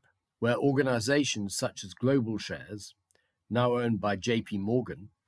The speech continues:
have led the way for international e-, expansion. There are so many businesses which would benefit from this approach.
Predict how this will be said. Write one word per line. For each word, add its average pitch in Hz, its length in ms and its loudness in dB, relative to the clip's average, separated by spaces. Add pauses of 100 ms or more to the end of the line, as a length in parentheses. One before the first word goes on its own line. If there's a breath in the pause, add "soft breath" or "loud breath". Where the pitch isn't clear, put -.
(440)
have 107 120 0
led 131 320 2
the 131 100 0
way 110 380 0
for - 140 -12
international 117 720 -2
e-, 101 160 -12
expansion. - 600 -4 (1500)
There 151 160 4
are 156 80 2
so 180 320 4
many 160 240 2
businesses 117 680 -4
which 110 180 -4
would 104 160 -4
benefit 117 460 -2
from 110 160 -6
this 104 160 -6
approach. - 540 -10